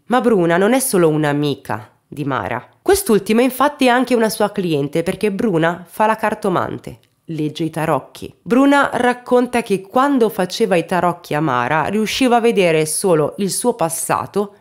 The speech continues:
e il suo presente, ma non il suo futuro. In effetti Bruna glielo dice che non riesce proprio a vedere il suo futuro, ma Mara non giudica la cosa come problematica.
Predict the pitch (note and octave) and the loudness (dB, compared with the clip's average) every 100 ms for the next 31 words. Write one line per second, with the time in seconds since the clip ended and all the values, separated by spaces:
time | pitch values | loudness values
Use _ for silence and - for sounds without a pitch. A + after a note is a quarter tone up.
0 | _ - D#3+ - E3 F3+ D3+ A#2 D#2 - | _ -6 -4 -4 -6 -4 -2 -4 -6 -10
1 | - _ _ - E3 E3 E3+ D#3 - - | -16 _ _ -4 -2 0 -2 -4 -6 -6
2 | E3 F3+ E3+ C#3 - _ D#4 D#4+ C4 C4+ | -6 -2 -2 -4 -8 _ 0 2 2 0
3 | B3+ F#3+ A#3+ B3 G3 E3+ D#3 D3+ D3 D#3+ | 0 2 4 4 4 4 4 2 0 0
4 | D#3 D#3+ D3+ D#3 - D#3 - E3+ E3 D#3+ | -2 0 0 0 0 -2 2 2 2 0
5 | D3 D3+ D#3+ D3+ D#3 D#3+ - D#3 D#3 D3+ | 0 2 2 2 0 -4 -8 -8 -4 -2
6 | C3+ C3+ - - C#4 C4+ F3+ C3 C#3 C#3+ | 0 -2 -4 0 2 4 2 2 0 0
7 | - - G3+ A#3+ A3+ A#3+ B3+ A#3+ F3+ D#3+ | -4 -6 -2 2 2 2 2 2 0 -2
8 | D#3 E3+ D#3+ D3+ D3+ E3 D#3+ D#3 - F3 | -2 -4 -4 -4 -6 -4 -4 -4 -6 -6
9 | D#3+ D3 D3 B2 A#2 C3+ - A#2+ | -4 -4 -2 -4 -4 -8 -6 -8